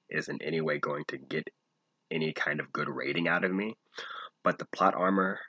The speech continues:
that children generally have had in past films has completely removed tension from scenes that would have otherwise been great.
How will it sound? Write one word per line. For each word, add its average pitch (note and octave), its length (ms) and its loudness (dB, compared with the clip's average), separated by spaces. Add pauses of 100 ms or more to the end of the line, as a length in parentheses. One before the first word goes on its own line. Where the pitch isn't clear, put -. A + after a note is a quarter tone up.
(180)
that - 160 -2
children E2+ 500 0
generally E2 460 0
have D#2 240 -2
had E2+ 380 4
in D#2+ 340 -4
past - 480 0
films E2 400 -2
has D#2 140 -2
completely D#2+ 400 -6
removed D2+ 440 -4
tension F#2 400 -4
from F#2 220 -4
scenes F2+ 400 0
that D#2 160 4
would F2+ 120 6
have D#2+ 100 2
otherwise E2 680 2
been D#2 280 0
great. D2+ 460 -2